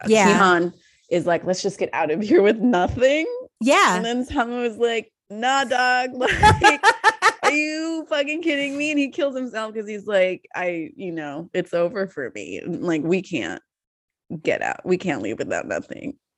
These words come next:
Speaker 2: And, and also, do you think that he would have been able to live with himself? Like, if he survived and not player four fifty-six?
Speaker 1: I think he would have been fine.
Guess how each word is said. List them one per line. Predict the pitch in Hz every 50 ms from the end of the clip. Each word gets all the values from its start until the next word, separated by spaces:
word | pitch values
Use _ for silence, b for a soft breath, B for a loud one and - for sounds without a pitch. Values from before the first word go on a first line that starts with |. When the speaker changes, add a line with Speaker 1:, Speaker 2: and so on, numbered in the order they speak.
| _ _ _ _
Speaker 2:
And, | 311 320 -
and | - 311 330 330
also, | 320 349 381 370 - 339
do | 254 - 269
you | 269 262
think | - 311 302 294
that | 294 254
he | 240 - - 254 247
would | 233 247 247
have | 240 233 -
been | 247 233
able | 220 214 202 190 202 196
to | - -
live | 190 185 214 214 269
with | 262 254 -
himself? | 202 185 175 - - 165 156 156 160 170 -
Like, | 202 196 196 240
if | 214 -
he | - - 277 285
survived | - - 247 208 180 175 170 170 165 160 -
and | 170 196 202
not | 202 190 196 196 180 - -
player | - - 208 180 170 170 170
four | - - 180 165
fifty-six? | 175 180 165 - 165 165 - - 151 147 143 156 - - - -
Speaker 1:
I | 226 302 381
think | 640 831 -
he | 415 330
would | 220 240 247 240
have | 202
been | - 165 233
fine. | - - 285 180 151 147 - -